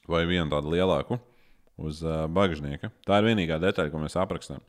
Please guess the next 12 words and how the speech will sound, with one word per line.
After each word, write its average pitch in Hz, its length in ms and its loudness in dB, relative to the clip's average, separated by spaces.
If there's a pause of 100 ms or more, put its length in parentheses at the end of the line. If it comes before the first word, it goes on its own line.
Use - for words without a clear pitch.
(300)
Jo, 90 160 0
Jāni, 110 320 2
tu 104 80 -10
saprati 185 320 0
to 120 140 0
domu? 104 420 0
Mēs 95 160 -4
brauksim 110 400 2
pa 90 160 -6
mums, 92 160 -4 (280)
teiksim, 90 360 -4
ā, 90 120 0